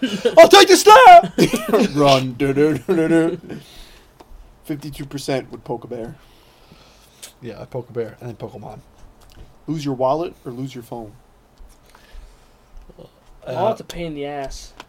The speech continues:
Speaker 1: Yeah.
Speaker 2: It is.
Speaker 1: I guess wallet.
Speaker 2: But phone is expensive.
Speaker 1: Yeah. I guess wallet, because you can always get your cards
Speaker 3: Yeah,
Speaker 1: back.
Speaker 3: wallet.
Speaker 2: I would do wallet.
Speaker 3: It's not like I have much in there anyway.
Speaker 2: <laughs>
Speaker 3: You're getting a Dave and Buster's card. That's about it.
Speaker 1: You got points?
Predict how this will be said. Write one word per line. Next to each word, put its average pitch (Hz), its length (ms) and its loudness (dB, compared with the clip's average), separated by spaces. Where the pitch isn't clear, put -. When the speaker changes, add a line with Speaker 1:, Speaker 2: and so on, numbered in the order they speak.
Speaker 1:
Yeah. 110 180 -20
Speaker 2:
It 131 140 -8
is. 113 500 -8
Speaker 1:
I 131 60 -12
guess 123 180 -14
wallet. 117 400 -12
Speaker 2:
But 120 160 -8
phone 135 340 -10
is 110 140 -16
expensive. - 640 -20
Speaker 1:
Yeah. - 240 -20
I 127 80 -10
guess 151 220 -14
wallet, 113 420 -10
because 123 240 -14
you 123 80 -14
can 139 80 -14
always 135 160 -12
get 127 120 -14
your 110 80 -20
cards 110 260 -18
Speaker 3:
Yeah, 110 160 -18
Speaker 1:
back. 110 80 -18
Speaker 3:
wallet. 147 280 -20
Speaker 2:
I 139 40 -12
would 135 120 -10
do 123 100 -10
wallet. 117 300 -14
Speaker 3:
It's - 120 -20
not 160 80 -14
like 156 100 -14
I 156 60 -10
have 156 120 -6
much 160 220 -12
in 160 100 -12
there 156 160 -8
anyway. 147 340 -8
Speaker 2:
<laughs> - 260 -8
Speaker 3:
You're 165 100 -12
getting 180 220 -2
a 160 60 -10
Dave 175 200 -6
and 170 80 -12
Buster's 160 320 -6
card. 143 260 -8
That's 147 160 -10
about 156 220 -6
it. 147 200 -8
Speaker 1:
You 185 80 -10
got 170 200 -6
points? 180 400 -8